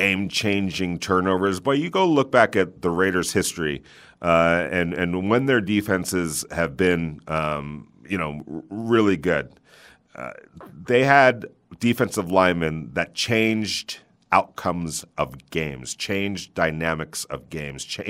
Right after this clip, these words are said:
tilted the field, uh, in the Raiders', uh, direction by, you know, wreaking havoc and causing turnovers and sacking quarterbacks and, you know, whether it's the strip sack fumble or,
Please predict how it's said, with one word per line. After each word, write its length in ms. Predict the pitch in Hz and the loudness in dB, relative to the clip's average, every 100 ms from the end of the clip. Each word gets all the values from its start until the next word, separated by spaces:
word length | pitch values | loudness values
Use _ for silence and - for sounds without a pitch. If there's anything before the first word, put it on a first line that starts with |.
| 95 | -4
tilted 380 | 151 160 135 | -2 -2 -4
the 80 | 101 | -10
field, 500 | - - 107 80 65 - - - - | -10 -2 0 0 -2 -12 -20 -20 -10
uh, 500 | 82 85 82 80 82 85 - | 0 2 4 2 0 -2 2
in 320 | 101 95 95 | 2 2 -4
the 140 | 78 87 | -4 0
Raiders', 600 | 90 92 90 85 76 - | 2 4 2 0 -4 -6
uh, 220 | 80 78 76 | -4 -2 -2
direction 800 | 69 87 85 82 - 76 69 65 - | -2 2 4 2 -6 -8 -12 -18 -8
by, 480 | - 87 85 85 82 82 - - _ - | 4 6 6 4 0 -6 -20 -20 _ -4
you 100 | 98 | 0
know, 140 | 98 | 0
wreaking 480 | - 90 123 123 120 | 0 2 2 2 -4
havoc 460 | 90 107 120 85 80 | -2 2 4 2 -4
and 120 | 71 | -10
causing 460 | - 117 117 117 95 | 0 2 2 -2 -8
turnovers 720 | - 113 110 87 73 71 69 | -4 0 2 0 -2 -6 -8
and 260 | 73 76 | -8 -8
sacking 500 | - - 113 - 110 | -6 2 2 2 -8
quarterbacks 760 | - - 104 98 73 69 - - | -8 -2 2 2 0 -6 -8 -12
and, 260 | 73 71 67 - | -10 -14 -16 -12
you 120 | 87 | -8
know, 240 | 73 73 - - - | -6 -8 -10 -20 -12
whether 300 | - 107 107 | 4 8 8
it's 160 | 101 - | 6 4
the 100 | 104 | -4
strip 480 | - - - 127 - | 0 0 2 0 0
sack 500 | - - 113 101 - | -4 2 4 4 -2
fumble 680 | - 110 107 90 80 73 - | 0 2 4 4 2 0 -2
or, 520 | 87 87 87 85 82 | 2 4 6 6 2